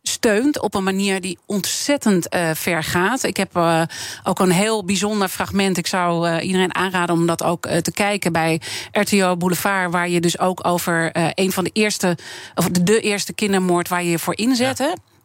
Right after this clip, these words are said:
Speaker 1: Petertje Oort. En je merkt dan, je moet huilen. Ehm, daar zit zo'n betrokkenheid bij.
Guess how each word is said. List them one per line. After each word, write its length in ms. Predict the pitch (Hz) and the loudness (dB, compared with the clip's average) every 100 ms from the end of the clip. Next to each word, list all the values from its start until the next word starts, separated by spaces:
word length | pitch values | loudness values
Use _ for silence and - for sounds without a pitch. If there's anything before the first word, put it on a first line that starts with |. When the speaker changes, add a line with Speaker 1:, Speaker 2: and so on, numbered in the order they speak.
| - | -2
Speaker 1:
Petertje 400 | 196 180 - 151 | 0 0 -2 -2
Oort. 340 | 226 359 - - - - - _ | 0 -2 -6 -12 -20 -20 -20 _
En 140 | 214 | 2
je 80 | 208 | 4
merkt 340 | 208 285 294 | 4 0 -2
dan, 220 | 247 240 | -2 0
je 100 | 220 | 0
moet 140 | 190 165 | 0 0
huilen. 600 | 143 190 269 285 320 339 | 2 2 0 0 0 -2
Ehm, 580 | - 190 180 175 180 170 165 - _ _ _ | -4 -2 0 0 0 0 -2 -10 _ _ _
daar 140 | 185 | -4
zit 200 | 180 180 | 0 0
zo'n 260 | - 294 311 | 2 0 2
betrokkenheid 560 | 202 - 294 185 143 - | -2 -2 -2 0 -2 -2
bij. 320 | 151 - | -4 -4